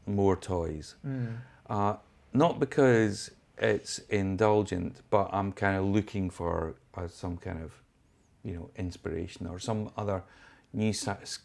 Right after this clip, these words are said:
Speaker 1: different sound that, that I can, that I can utilize
Speaker 2: Yeah.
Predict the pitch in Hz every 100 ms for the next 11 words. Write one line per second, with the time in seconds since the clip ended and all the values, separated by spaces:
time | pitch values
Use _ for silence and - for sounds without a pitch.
0 | 117 127 127 110 - 104 95 92 90 -
1 | 98 95 92 - 98 87 85 87 _ _
2 | _ _ _ - - - 95 90 92 -
3 | 73 64 - - 131 123 120